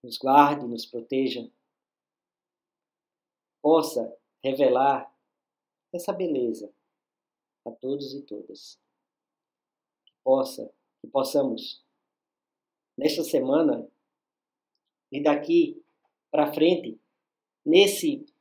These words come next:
período novo que se abre, que é o tempo comum, o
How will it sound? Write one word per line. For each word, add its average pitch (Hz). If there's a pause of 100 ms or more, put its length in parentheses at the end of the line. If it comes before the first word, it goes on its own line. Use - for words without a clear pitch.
período 185
novo 175
que -
se -
abre, 143 (1160)
que 131
é -
o 127
tempo 147
comum, 127 (640)
o 117